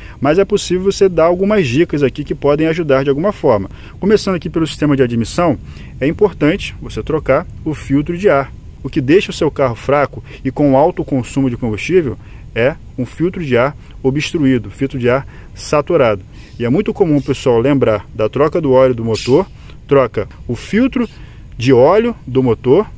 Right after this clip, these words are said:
que é o básico aí que a gente faz, mas as pessoas acabam esquecendo dos filtros aqui do motor. Não trocar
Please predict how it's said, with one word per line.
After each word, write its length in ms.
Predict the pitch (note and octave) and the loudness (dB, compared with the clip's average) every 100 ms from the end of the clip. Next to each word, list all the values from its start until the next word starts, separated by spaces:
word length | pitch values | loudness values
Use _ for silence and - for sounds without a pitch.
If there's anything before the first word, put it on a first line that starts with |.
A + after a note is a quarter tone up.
| - | -4
que 60 | C#3 | 0
é 40 | |
o 40 | |
básico 540 | A2+ G2 B2+ A3 - D3 | 0 0 2 0 0 2
aí 120 | C#3 | 2
que 100 | C3+ | 0
a 40 | |
gente 160 | A#2+ B2 | -4 -6
faz, 320 | - B2+ F#3 - - - | 0 0 0 -6 -18 -4
mas 100 | C#3+ | -4
as 80 | D3+ | -2
pessoas 300 | D#3+ C#3+ D#3+ | -4 -2 -2
acabam 300 | D#3+ D#3+ F3 | 0 -2 -4
esquecendo 600 | E3 G3+ - C#3 C#3+ D3 - - | -2 -2 -2 0 0 -2 -12 -14
dos 200 | B2+ E3+ | -4 -2
filtros 640 | - - F3+ A#3+ A#3 C3+ A#2 | -2 -4 0 2 0 -4 -6
aqui 180 | G#2+ | -4
do 60 | A2+ | -4
motor. 340 | A2+ G#2 G2+ A2 | -4 -4 -6 -2
Não 320 | C3 F#3 C4+ | 0 2 2
trocar 500 | - G#3 - A2+ | 4 2 2 0